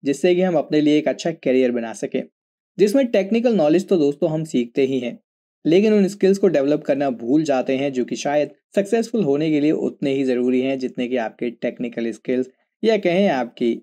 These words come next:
एक्सपर्टीज। चाहे आप एक क्लिनिशियन हो, नर्स हो, मैनेजमेंट प्रोफेशनल हो या फिर कोई टेक्नीशियन ही क्यों ना हो, हम सभी को अपनी डेली एक्टिविटीज को परफॉर्म करने के लिए ज़रूरत पड़ती है सॉफ्ट स्किल्स की।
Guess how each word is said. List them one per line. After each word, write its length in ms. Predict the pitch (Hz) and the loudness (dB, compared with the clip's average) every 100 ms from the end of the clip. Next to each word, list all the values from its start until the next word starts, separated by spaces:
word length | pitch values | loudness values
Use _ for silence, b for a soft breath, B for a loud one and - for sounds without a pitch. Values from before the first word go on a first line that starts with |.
| 131 | -8
एक्सपर्टीज। 600 | 123 - 120 117 113 - _ _ b b - | -8 -6 -4 -2 -2 -6 _ _ b b -2
चाहे 240 | 226 254 | 0 2
आप 180 | 247 226 | 2 2
एक 140 | 226 | 0
क्लिनिशियन 500 | 214 156 160 170 185 | 2 2 2 0 -2
हो, 200 | 170 170 | 0 0
नर्स 420 | 175 127 123 131 147 | 0 0 0 -2 -2
हो, 140 | 143 | -2
मैनेजमेंट 440 | 131 117 117 123 | -2 -2 -2 -2
प्रोफेशनल 560 | 117 120 135 131 - 135 | -6 -4 -2 -2 -4 -6
हो 160 | 139 147 | -4 -2
या 220 | 117 117 | -2 -4
फिर 200 | - 120 | -6 -6
कोई 180 | 131 131 | -4 -2
टेक्नीशियन 560 | 117 - 120 117 127 | -4 -6 -8 -6 -4
ही 100 | 131 | -4
क्यों 280 | 127 - 120 | -4 -4 -2
ना 120 | 117 | -4
हो, 340 | 117 123 - _ _ _ _ | -6 -8 -8 _ _ _ _
हम 160 | 220 226 | 0 2
सभी 240 | 233 247 | 4 4
को 80 | 226 | 2
अपनी 200 | 214 214 | 2 2
डेली 280 | 147 143 160 | 4 4 4
एक्टिविटीज 480 | 147 151 131 156 | 2 -2 0 0
को 140 | 151 156 | 0 -4
परफॉर्म 380 | 127 147 135 131 | -4 -2 -2 0
करने 340 | 127 131 139 | -2 0 -2
के 80 | 123 | 0
लिए 160 | 131 | 2
ज़रूरत 420 | 127 147 180 190 - | 2 2 2 2 0
पड़ती 260 | 127 127 123 | -4 -2 -2
है 280 | 127 123 _ _ | -2 -4 _ _
सॉफ्ट 460 | - 151 135 - | -6 -2 -2 -4
स्किल्स 320 | 131 - 117 113 | -8 -4 -6 -4
की। 140 | 123 | -8